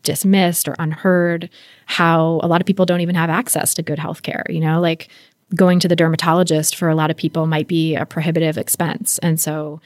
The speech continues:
they, all they have is, you know, skincare recommendations they find from people online or whatever.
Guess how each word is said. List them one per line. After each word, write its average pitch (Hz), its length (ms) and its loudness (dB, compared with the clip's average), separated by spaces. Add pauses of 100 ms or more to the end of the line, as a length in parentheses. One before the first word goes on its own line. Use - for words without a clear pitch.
(340)
they, 165 360 2
all 156 200 4
they 156 100 0
have 170 340 2
is, 147 360 0
you 160 100 -2
know, 151 80 0
skincare 156 460 0
recommendations 156 580 -2
they 156 80 -6
find 151 240 -6
from 160 140 -6
people 156 220 -8
online 147 400 -10
or - 40 -10
whatever. - 460 -14